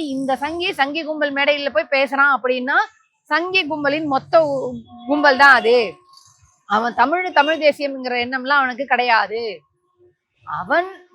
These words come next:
பிழைத்து கொண்டு இருக்கிறான். எப்படி பிரபாகரனை வைத்து பிழைக்கிறானோ அதே மாதிரி தமிழை வைத்து இங்க பிழைத்து கொண்டு இருக்கிறான். அவன் ஒரு பிழைப்புவாதி.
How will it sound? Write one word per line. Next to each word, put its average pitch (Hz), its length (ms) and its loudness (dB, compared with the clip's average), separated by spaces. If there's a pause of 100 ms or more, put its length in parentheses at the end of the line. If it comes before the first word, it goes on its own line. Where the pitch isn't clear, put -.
(140)
பிழைத்து 359 340 2
கொண்டு 320 260 6
இருக்கிறான். 254 480 4
எப்படி 339 160 -6
பிரபாகரனை 320 580 4
வைத்து 277 220 -4
பிழைக்கிறானோ 254 600 -2
அதே 359 240 2
மாதிரி 349 220 -2
தமிழை 311 320 0
வைத்து 269 220 -6
இங்க 294 140 -6
பிழைத்து 269 300 -4
கொண்டு 233 220 -6
இருக்கிறான். 226 360 -4
அவன் 311 220 -8
ஒரு 277 120 -8
பிழைப்புவாதி. 262 720 -4